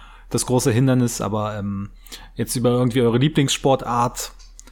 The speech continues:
das ist natürlich nicht ganz unser Kern, unsere Kernkompetenz. Da kann Marius noch gerne einen anderen, äh, Podcast aufmachen, wo er über Sport redet. Jetzt, wo er ja schon noch einen zweiten hat, wo er über Musik redet. Ähm, ja, aber, ähm,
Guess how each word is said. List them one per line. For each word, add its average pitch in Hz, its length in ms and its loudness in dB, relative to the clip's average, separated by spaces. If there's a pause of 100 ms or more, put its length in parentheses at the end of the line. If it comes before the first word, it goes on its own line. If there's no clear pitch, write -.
(160)
das 175 120 4
ist 160 60 0
natürlich 156 260 2
nicht 190 180 4
ganz 185 180 2
unser 170 200 2
Kern, 180 500 -2
unsere 147 340 0
Kernkompetenz. 175 760 2
Da 139 100 0
kann 139 200 4
Marius 139 360 4
noch 147 120 0
gerne 139 260 4
einen 131 120 2
anderen, 143 420 0
äh, 135 100 -4
Podcast - 440 -4
aufmachen, 139 580 0
wo 120 100 -4
er 117 60 0
über 120 140 -2
Sport 127 340 0
redet. 151 200 2 (360)
Jetzt, 135 160 2
wo 131 60 4
er 127 120 6
ja 123 80 4
schon 135 140 4
noch 123 100 4
einen 123 100 0
zweiten 131 400 2
hat, - 180 0
wo 139 100 4
er 127 60 6
über 127 180 2
Musik 131 400 -2
redet. 143 280 4 (920)
Ähm, 113 480 -4
ja, - 240 -2 (120)
aber, 120 500 2
ähm, 110 580 0